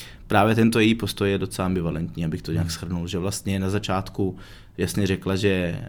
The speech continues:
Speaker 1: ničeho se nebojte, budeme nadále podporovat, ale pak vlastně, když se potom člověk podívá na to, jak ta podpora má vypadat, tak už si není úplně jist vlastně,
Speaker 2: Hmm.
Speaker 1: co Itálie bude přesně dělat. Takže to pochopitelně je zase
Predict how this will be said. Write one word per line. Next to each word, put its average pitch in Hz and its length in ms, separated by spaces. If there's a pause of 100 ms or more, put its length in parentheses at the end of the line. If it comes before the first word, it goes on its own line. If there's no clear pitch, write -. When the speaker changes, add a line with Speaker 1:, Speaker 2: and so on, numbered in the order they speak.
Speaker 1:
ničeho 98 360
se - 120
nebojte, 98 400
budeme 101 260
nadále 101 240
podporovat, 98 640
ale 90 140
pak 92 160
vlastně, 95 480
když 90 120
se 85 100
potom 82 280
člověk - 180
podívá 98 260
na 80 100
to, - 120
jak 80 80
ta 101 100
podpora - 340
má 104 180
vypadat, 90 460 (400)
tak - 220
už 95 120
si 95 100
není 90 220
úplně 95 340
jist 85 160
vlastně, 90 260
Speaker 2:
Hmm. 98 60
Speaker 1:
co - 120
Itálie 90 340
bude 90 200
přesně - 320
dělat. 82 260
Takže - 320
to - 140
pochopitelně 95 720
je 92 80
zase 92 340